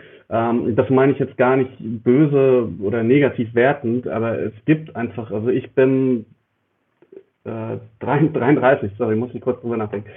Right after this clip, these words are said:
Ähm, und, äh, ich, ich spiele ja sozusagen eigentlich noch gar kein Golf,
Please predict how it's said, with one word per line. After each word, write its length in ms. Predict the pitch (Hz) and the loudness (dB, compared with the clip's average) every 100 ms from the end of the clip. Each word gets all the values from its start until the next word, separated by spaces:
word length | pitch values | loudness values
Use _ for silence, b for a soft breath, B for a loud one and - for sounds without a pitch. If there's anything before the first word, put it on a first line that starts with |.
| B B B 139 - | B B B -16 0
Ähm, 400 | 131 131 131 131 _ _ | 2 4 2 -2 _ _
und, 360 | 127 123 120 - | 0 2 0 -4
äh, 340 | 135 127 127 | -2 0 0
ich, 440 | 110 - 156 - - _ | -2 -6 -8 -10 -20 _
ich 120 | 165 - - | -6 -6 -8
spiele 320 | 165 175 175 | -4 0 2
ja 200 | 143 131 | 2 2
sozusagen 760 | 131 143 139 123 135 139 131 - | -2 -4 -2 2 2 2 -2 -2
eigentlich 500 | 123 143 131 131 131 - | -2 0 0 -2 -6 -12
noch 400 | - 135 135 - - _ | -10 -2 -2 -2 -12 _
gar 200 | 131 139 | 0 0
kein 320 | 135 127 123 113 | 0 -2 -2 2
Golf, 320 | 123 127 | 2 2